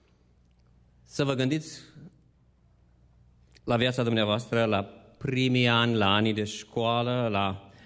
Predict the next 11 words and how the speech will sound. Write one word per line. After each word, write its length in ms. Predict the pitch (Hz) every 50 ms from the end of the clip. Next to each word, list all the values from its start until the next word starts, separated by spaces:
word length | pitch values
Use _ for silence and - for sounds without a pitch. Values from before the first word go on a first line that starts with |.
| - - - - -
oamenii 640 | - 110 113 127 156 175 185 170 160 156 147 143
care 220 | 139 - 139 135 135
au 160 | 131 131 131
modelat 800 | 127 127 127 127 127 131 127 131 127 127 139 156 160 147 - -
cel 180 | - 151 139
mai 180 | 131 131 123 120
mult 420 | 123 131 139 143 139 127 127 - - - - - - - _ _ _ _ _ _ _ _ _ _ - _ _ _ _
ființa 420 | - - 139 139 139 127 127 131
dumneavoastră, 560 | 120 120 120 123 117 120 120 120 120 - 123 117
caracterul 600 | - - 123 117 113 107 - 135 127 120 123 120
dumneavoastră, 720 | 113 107 107 104 104 107 107 104 - - 110 113 113 104